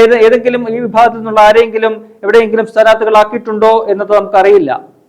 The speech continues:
ഇതുവരെയും അത്തരം വാർത്തകളൊന്നും പുറത്തു വന്നിട്ടില്ല. അപ്പോൾ ഈ വാക്കിലല്ല, പ്രവൃത്തിയിലാണ് ഈ പുരോഗമനമൊക്കെ വേണ്ടത് എന്ന ഒരു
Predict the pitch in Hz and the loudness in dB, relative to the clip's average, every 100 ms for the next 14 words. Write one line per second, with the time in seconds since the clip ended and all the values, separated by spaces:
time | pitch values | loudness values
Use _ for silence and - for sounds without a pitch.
0 | 190 214 226 226 226 226 220 226 226 214 | -2 0 2 0 0 0 0 2 -2 -2
1 | 220 220 226 208 196 165 147 139 - _ | -2 -2 0 0 -2 -4 -8 -10 -12 _
2 | - 185 214 226 262 - - _ _ 208 | -8 -4 2 2 2 -6 -18 _ _ -2
3 | 220 220 214 247 311 262 208 214 226 - | 0 2 2 2 2 2 4 2 2 -2
4 | 233 240 269 285 277 240 208 202 208 214 | 0 2 2 2 2 4 2 2 0 0
5 | 214 208 233 233 226 214 214 220 202 208 | 0 2 4 2 0 -2 -2 0 0 0
6 | 214 220 233 240 - _ _ 202 208 220 | 0 2 2 0 -6 _ _ -2 0 2
7 | 208 208 | 2 4